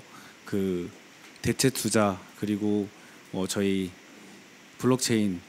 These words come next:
뭐, 지금 에스티오까지 왔는데 계속 한 발씩 늦어지고 있는 것 같은 게 조금 아쉽다는 생각을 하면서 '싱가포르이 또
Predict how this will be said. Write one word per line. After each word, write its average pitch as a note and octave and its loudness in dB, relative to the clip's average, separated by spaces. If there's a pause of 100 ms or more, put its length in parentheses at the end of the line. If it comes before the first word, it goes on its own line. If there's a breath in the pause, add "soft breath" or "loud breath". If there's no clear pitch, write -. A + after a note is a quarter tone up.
(140)
뭐, F2 -4 (380)
지금 G#2+ -2
에스티오까지 A#2 0
왔는데 F#2+ -2 (300 loud breath)
계속 C3+ 2 (320)
한 F3+ 2
발씩 F3 6
늦어지고 C3+ 6
있는 B2+ 6
것 A2+ 2
같은 - 0
게 A2+ 4
조금 A#2 2
아쉽다는 B2 2
생각을 A#2+ 2
하면서 G#2+ 0 (300 loud breath)
'싱가포르이 C#3 6
또 A#2+ 6